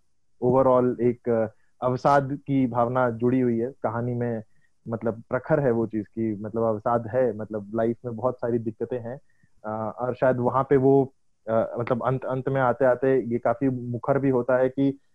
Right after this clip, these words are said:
मतलब वो इतना अवसाद के रहने के बावजूद भी जिंदा है और, अ, झेल ले रही है, बल्कि उसके जीवन में कितने सारे ऐसे लोग हैं जो नहीं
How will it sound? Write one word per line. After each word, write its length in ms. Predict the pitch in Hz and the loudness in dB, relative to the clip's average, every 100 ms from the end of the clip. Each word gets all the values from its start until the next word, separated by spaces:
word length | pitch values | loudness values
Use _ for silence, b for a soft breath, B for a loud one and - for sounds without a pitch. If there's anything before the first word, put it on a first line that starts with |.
| _ - | _ -6
मतलब 320 | 127 139 120 | 0 0 2
वो 360 | 123 147 160 160 | 4 6 8 6
इतना 560 | 131 151 147 151 151 143 - - | 2 0 2 4 4 0 -6 -6
अवसाद 440 | 123 120 147 151 156 | -4 0 2 2 2
के 160 | 165 | 2
रहने 260 | 139 131 147 | 4 2 0
के 80 | 151 | 2
बावजूद 500 | 131 131 127 160 135 | 4 4 4 4 4
भी 160 | 143 | 0
जिंदा 360 | 131 127 139 135 135 | 0 2 4 4 4
है 140 | 151 | 4
और, 280 | 147 131 131 _ 120 | 4 4 -2 _ -2
अ, 340 | 117 110 104 _ _ _ _ 113 | 0 0 -2 _ _ _ _ -4
झेल 240 | 147 156 | 2 4
ले 140 | 147 | 6
रही 220 | 139 135 147 | 6 4 2
है, 100 | 160 | 2
बल्कि 260 | 131 127 | 0 0
उसके 180 | 135 143 | 0 2
जीवन 280 | 123 135 160 | 2 4 4
में 160 | 156 | 4
कितने 220 | 143 - 143 | 0 0 2
सारे 240 | 135 135 | 4 4
ऐसे 200 | 123 131 | 2 2
लोग 200 | 123 123 | -2 -2
हैं 80 | 123 | -2
जो 120 | 127 | -2
नहीं 280 | 117 123 | -2 -6